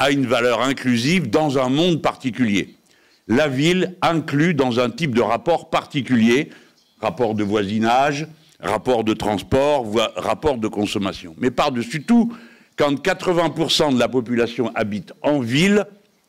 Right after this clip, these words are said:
la population ne peut produire et reproduire son existence matérielle, pour utiliser les termes marxistes, que en accédant au réseau collectif,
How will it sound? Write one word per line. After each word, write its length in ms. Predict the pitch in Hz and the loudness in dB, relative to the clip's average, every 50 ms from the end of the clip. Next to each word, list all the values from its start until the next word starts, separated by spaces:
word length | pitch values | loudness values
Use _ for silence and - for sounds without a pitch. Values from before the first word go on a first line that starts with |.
| _ _ _ _ _ _ _ _ - | _ _ _ _ _ _ _ _ 0
la 160 | 117 135 147 | 2 2 2
population 760 | 147 180 180 165 170 180 165 160 156 - - - 165 156 139 | 2 0 -2 0 0 0 0 2 0 0 0 0 2 4 4
ne 120 | 135 135 | 4 2
peut 200 | - - 139 135 | 2 0 0 -2
produire 560 | 110 - - - 160 170 147 151 165 151 131 | -2 -2 0 0 0 0 0 0 0 2 2
et 80 | 120 120 | 2 0
reproduire 640 | 113 127 147 - - 127 147 135 120 123 131 123 - | 0 0 0 -2 0 -2 -2 0 2 2 2 2 0
son 220 | - 131 123 120 | 0 0 2 2
existence 600 | 120 110 104 110 117 110 117 131 120 110 98 - | 2 2 0 0 -2 0 0 0 -2 -2 -2 -2
matérielle, 600 | 107 110 101 - 123 110 127 151 185 202 208 165 | -4 -4 -2 0 0 2 2 4 2 2 0 -2
pour 180 | - 120 98 104 | -4 -2 -2 -2
utiliser 640 | 101 90 - 113 104 104 98 92 98 104 101 95 | -2 -2 -2 -2 0 2 2 2 2 2 2 2
les 140 | 92 92 82 | 2 0 0
termes 360 | - - 127 104 95 92 85 - - - _ - | 0 0 0 0 0 -2 -6 -6 -10 -12 _ -2
marxistes, 680 | 95 92 - - - - 202 214 - - - - - - _ _ _ _ _ _ _ _ _ _ _ _ _ _ _ _ _ _ _ _ _ _ - | -2 -2 -2 -2 0 0 2 2 0 -2 -8 -14 -20 -20 _ _ _ _ _ _ _ _ _ _ _ _ _ _ _ _ _ _ _ _ _ _ 0
que 300 | 165 175 190 208 202 - | 2 4 4 4 2 0
en 160 | - 135 139 | 0 0 0
accédant 680 | 147 - - - - 156 143 131 151 160 190 196 170 - - | 0 0 -2 -2 -2 0 2 2 2 2 2 0 -2 -2 0
au 140 | 123 127 120 | 0 2 2
réseau 320 | 135 135 127 151 180 170 | 2 2 2 2 2 2
collectif, 680 | 175 160 165 156 160 - - - 117 92 - - - | 0 0 0 0 -2 -4 -4 -4 -4 -4 -4 -6 -14